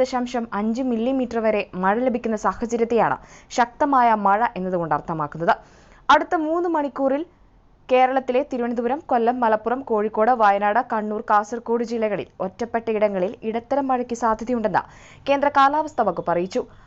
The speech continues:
വടക്കു പടിഞ്ഞാറൻ ബംഗാൾ ഉൾക്കടലിന് മുകളിലായി സ്ഥിതി ചെയ്യുന്ന അതിതീവ്ര ന്യൂനമർദ്ദം ഒഡീഷയിലെ പുരിക്കിന് സമീപം കരയിൽ പ്രവേശിച്ചു. തുടർന്ന് ഒഡീഷയ്ക്ക് മുകളിലൂടെ നീങ്ങി ന്യൂനമർദ്ദമായി ശക്തി കുറയാൻ സാധ്യതയുണ്ട്.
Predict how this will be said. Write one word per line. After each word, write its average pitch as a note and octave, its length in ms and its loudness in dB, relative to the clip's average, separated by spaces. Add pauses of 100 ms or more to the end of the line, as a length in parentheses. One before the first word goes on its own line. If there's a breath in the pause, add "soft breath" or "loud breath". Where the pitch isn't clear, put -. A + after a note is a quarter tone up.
(200 soft breath)
വടക്കു D4+ 360 4
പടിഞ്ഞാറൻ C#4 480 2 (100)
ബംഗാൾ A3+ 400 0
ഉൾക്കടലിന് A3+ 460 -4
മുകളിലായി G#3+ 460 0 (100)
സ്ഥിതി G#3+ 340 -6
ചെയ്യുന്ന A3 320 -2 (200)
അതിതീവ്ര B3 540 -4
ന്യൂനമർദ്ദം A3 540 -2 (400 loud breath)
ഒഡീഷയിലെ A3+ 560 0 (180)
പുരിക്കിന് C#4+ 460 -4
സമീപം A3+ 340 0 (220)
കരയിൽ A3+ 340 2
പ്രവേശിച്ചു. D#3+ 480 -6 (640 soft breath)
തുടർന്ന് F4+ 360 4 (240)
ഒഡീഷയ്ക്ക് D4+ 500 -2
മുകളിലൂടെ C4 500 2
നീങ്ങി A#3+ 260 2 (140)
ന്യൂനമർദ്ദമായി A#3 760 0 (140)
ശക്തി A#3 300 -4
കുറയാൻ A3 200 2 (120)
സാധ്യതയുണ്ട്. D#3 500 0